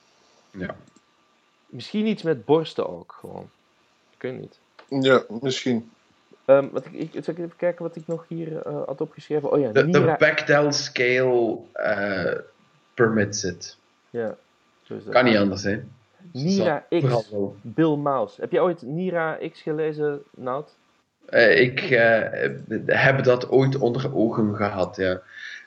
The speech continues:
Speaker 1: B-, Bill
Speaker 3: Ik
Speaker 1: Maus
Speaker 3: vind, ik vind het wel grappig dat je het niet aan mij vraagt, omdat je weet dat ik het niet gelezen heb.
Speaker 1: <laughs> Ja, we've established that. De, de, hij probeert jou een beetje te beschermen, denk ik ook, wat dat
Speaker 3: Ja, maar ik hoor
Speaker 1: betreft.
Speaker 3: toch wel to-, tof bij de podcast.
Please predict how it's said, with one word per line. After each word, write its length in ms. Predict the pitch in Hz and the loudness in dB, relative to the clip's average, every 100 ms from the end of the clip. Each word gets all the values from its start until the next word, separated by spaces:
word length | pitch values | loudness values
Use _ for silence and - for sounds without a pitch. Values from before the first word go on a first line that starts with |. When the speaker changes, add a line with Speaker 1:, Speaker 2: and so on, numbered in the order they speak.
| - - | -14 -4
Speaker 1:
B-, 260 | 113 - 110 | -2 -2 2
Bill 160 | 131 | 6
Speaker 3:
Ik 60 | 147 | 8
Speaker 1:
Maus 200 | 135 131 | 8 8
Speaker 3:
vind, 420 | 143 151 - - - | 8 6 2 -2 0
ik 60 | |
vind 180 | - 160 | 2 4
het 100 | 160 | 6
wel 60 | 143 | 6
grappig 300 | 139 143 151 | 4 0 0
dat 120 | 143 | -2
je 60 | 139 | -2
het 160 | 127 | -6
niet 140 | 143 143 | -6 -4
aan 120 | 127 | -2
mij 200 | 120 131 | -2 -2
vraagt, 260 | 135 135 | -2 -2
omdat 200 | 143 131 | -4 -6
je 100 | 123 | -4
weet 160 | 113 127 | -4 -4
dat 160 | 113 135 | -4 -4
ik 80 | |
het 120 | 135 127 | -8 -8
niet 140 | 127 | -12
gelezen 380 | 110 107 113 - | -14 -12 -2 0
heb. 120 | 135 - 170 185 170 | 4 4 6 4 4
Speaker 1:
<laughs> 400 | 165 - - 208 | 2 0 -4 0
Ja, 280 | - 147 135 | 4 6 6
we've 220 | 160 175 | 4 2
established 580 | 156 - 117 85 95 - | 0 -2 -2 -2 -6 -14
that. 460 | - 69 - - - | -16 -20 -20 -20 -16
De, 180 | 87 101 117 - - - | -6 -4 -4 -6 -10 -10
de, 240 | - - | -2 2
hij 200 | 240 165 | 4 4
probeert 460 | - 175 165 185 175 | 4 4 6 4 2
jou 200 | 165 151 | 0 0
een 60 | |
beetje 220 | 143 160 - | -2 -4 -6
te 100 | 117 | -10
beschermen, 600 | 120 - 117 101 95 92 | -10 -2 -2 -2 -8 -10
denk 200 | 95 90 | -10 -12
ik 140 | - | -14
ook, 140 | 90 85 | -14 -14
wat 120 | 90 | -16
dat 100 | 87 | 0
Speaker 3:
Ja, 200 | 185 240 | 6 8
maar 120 | 214 | 8
ik 100 | 214 | 6
hoor 160 | - 240 | 4 2
Speaker 1:
betreft. 240 | 254 254 | 2 -2
Speaker 3:
toch 80 | - | 0
wel 100 | 226 | 0
to-, 300 | 220 269 240 - | 2 0 -2 2
tof 280 | 226 214 - | 4 4 0
bij 120 | 196 | -2
de 80 | 190 | -2
podcast. 720 | - 190 190 185 190 - | -4 -6 -4 -8 -8 -12